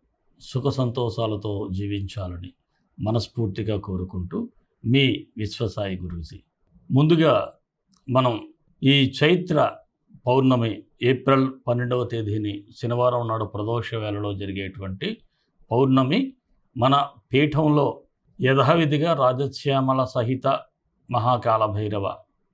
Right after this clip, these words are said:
హోమం జరుగుతుంది. అయితే ఇక్కడ ఒక విశేషం మీకు చెప్పాలి. ఆ రోజు చిత్రగుప్తుని జన్మదినంగా కూడా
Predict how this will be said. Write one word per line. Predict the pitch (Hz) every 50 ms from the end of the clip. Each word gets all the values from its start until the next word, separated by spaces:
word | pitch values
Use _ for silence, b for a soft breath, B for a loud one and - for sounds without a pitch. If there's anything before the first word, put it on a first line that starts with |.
| _ _ _ _ _ _ - -
హోమం | 120 127 131 131 123 110 107
జరుగుతుంది. | 110 107 117 110 98 123 117 113 123 175 190 - - - _ _ _ _ _ _ _ -
అయితే | 123 147 170 160 196 190 170 135 127 143 - 92 - _ _ _ _ _ _ -
ఇక్కడ | 185 185 190 160 143
ఒక | 135 143 135
విశేషం | 131 131 175 175 170 165 170 151 143
మీకు | 139 131 110 117
చెప్పాలి. | 123 117 - 131 127 120 131 165 - - _ _ _ _ _ _ _ _ -
ఆ | - 127 123 135
రోజు | 139 135 117 135 127 110 104 - - - _ _ _ _ - - -
చిత్రగుప్తుని | - 139 127 - 151 151 147 147 139 143 - 143 131 123 120 110 - 117 - _ _ _ _ _ _ -
జన్మదినంగా | 107 95 113 117 123 127 135 123 131 127 123 123 120 120 117 110 - 104
కూడా | 110 110 110